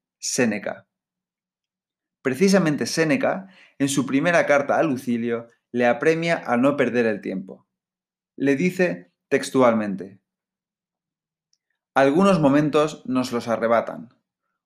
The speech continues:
otros nos los sustraen, otros se disipan. Pero la pérdida más bochornosa es la que tiene lugar por descuido. Y si quieres hacerme caso,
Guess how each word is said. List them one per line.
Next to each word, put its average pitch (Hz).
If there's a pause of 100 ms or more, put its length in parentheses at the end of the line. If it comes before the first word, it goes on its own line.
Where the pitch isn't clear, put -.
(180)
otros 175
nos 131
los 120
sustraen, 95 (640)
otros 170
se -
disipan. 110 (960)
Pero 151
la 151
pérdida 175
más 131
bochornosa 135
es 160
la 160
que 131
tiene 147
lugar 131
por 120
descuido. 110 (800)
Y 160
si 156
quieres 190
hacerme 131
caso, 170